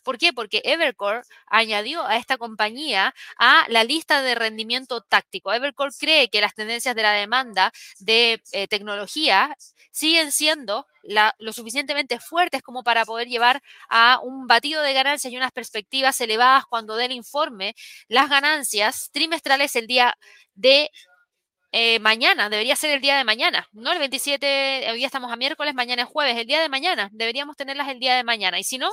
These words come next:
el veintisiete. Tenemos a Lyft, que yo se los mencioné el día de ayer, y Lyft entregó noticias bastante importantes durante la jornada de trading del día de ayer. Lyft ya venía con una caída ayer de un diecisiete coma veintisiete por ciento hoy día. En el premercado, Lyft está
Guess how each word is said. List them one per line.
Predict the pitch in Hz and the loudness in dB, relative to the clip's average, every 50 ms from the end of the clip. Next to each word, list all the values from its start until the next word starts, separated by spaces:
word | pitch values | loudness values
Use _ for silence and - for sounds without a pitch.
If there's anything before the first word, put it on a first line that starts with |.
| 403 - _ _ | -6 -10 _ _
el | - 262 | -8 -6
veintisiete. | 226 254 254 220 233 220 - 196 185 180 190 180 - _ _ _ _ _ _ - - - - - - _ | -4 -4 -4 -4 -6 -6 -6 -6 -6 -8 -8 -12 -16 _ _ _ _ _ _ -20 -20 -20 -20 -20 -8 _
Tenemos | - 233 240 247 277 - | -2 0 0 0 0 2
a | 294 262 269 | 2 2 2
Lyft, | 277 302 349 330 - - - | 2 0 -2 -2 -2 -6 -4
que | - 220 220 | -4 -2 -2
yo | 226 | 0
se | 240 - 262 | -2 -2 -4
los | 240 247 233 | -4 -4 -4
mencioné | 240 233 226 - 240 226 233 240 247 | -6 -6 -4 -6 -4 -2 0 -2 -2
el | 247 | -2
día | 220 240 240 240 240 | -2 0 2 2 4
de | 240 | 2
ayer, | 240 247 247 294 311 262 214 196 - | 0 0 -2 -2 -2 -2 -2 -2 -4
y | - 226 226 | -6 -8 -6
Lyft | 233 247 277 302 294 - - | -6 -4 -4 -6 -6 -6 -6
entregó | - 226 226 220 - 214 226 226 233 240 247 269 - - - - - _ _ | -6 -6 -6 -6 -8 -8 -6 -4 -2 -2 -2 -4 -6 -10 -18 -20 -20 _ _
noticias | - 214 226 202 254 262 247 - 277 240 | -12 -12 -10 -8 -6 -6 -4 -2 -2 -2
bastante | 202 214 - - - 277 302 320 302 302 | 0 -2 -2 2 2 2 2 2 0 -6
importantes | 294 262 233 247 233 - 254 254 247 269 240 | -10 -8 -8 -8 -2 0 0 0 0 -4 -6
durante | 240 233 233 233 214 240 | -4 -6 -6 -6 -4 -2
la | 233 233 226 | -2 -2 -2
jornada | - 247 220 220 240 240 233 | -4 -6 -2 0 2 2 2
de | 233 226 | 2 2
trading | 226 233 226 220 233 226 | 2 2 0 0 -2 -4
del | 220 220 220 | -6 -6 -4
día | 214 226 226 226 | 0 2 2 2
de | 220 | 2
ayer. | 214 226 233 233 226 214 | 2 0 -2 -2 -2 -2
Lyft | 226 262 294 - - - _ | -2 -2 -2 -2 -6 -12 _
ya | - 190 240 247 277 | -4 2 4 6 6
venía | 294 294 277 285 285 277 269 | 4 2 -2 -2 -2 -2 -2
con | 233 226 233 | -2 -8 -6
una | 233 240 240 | -4 -2 2
caída | - 220 226 233 233 233 | 2 2 2 4 2 2
ayer | 226 226 226 226 233 240 214 | 2 2 2 0 0 0 0
de | 202 220 233 254 - - - - _ | -2 -2 -2 -2 -4 -10 -20 -20 _
un | - 240 247 | -16 -10 -8
diecisiete | 233 240 - 220 - - 254 233 247 233 | -6 -6 -6 -6 -2 -2 -2 0 -2 -4
coma | - 240 240 254 262 226 208 | -4 -6 -2 -2 -2 -2 0
veintisiete | 190 226 226 233 233 - 226 220 - - 269 269 277 277 269 214 | 0 0 0 0 -2 -8 -10 -8 -6 -4 -2 -2 -2 -2 -4 -6
por | 214 208 208 | -6 -8 -8
ciento | - - 233 233 233 220 247 - | -6 -6 -6 -6 -6 -8 -8 -6
hoy | - 214 226 220 | -6 -6 -8 -8
día. | 202 240 254 247 220 190 190 - | -8 -8 -6 -2 0 0 0 -2
En | - 196 | -4 -6
el | 214 214 196 | -8 -10 -6
premercado, | - 247 262 269 269 254 233 - - 254 262 247 208 190 185 185 | -4 -2 -2 -2 -2 -6 -8 -4 0 2 4 4 2 2 -2 -6
Lyft | 196 220 254 262 - - - | -8 -8 -8 -10 -10 -10 -10
está | - 214 190 - _ 240 233 240 254 262 | -10 -10 -10 -6 _ 4 6 6 6 4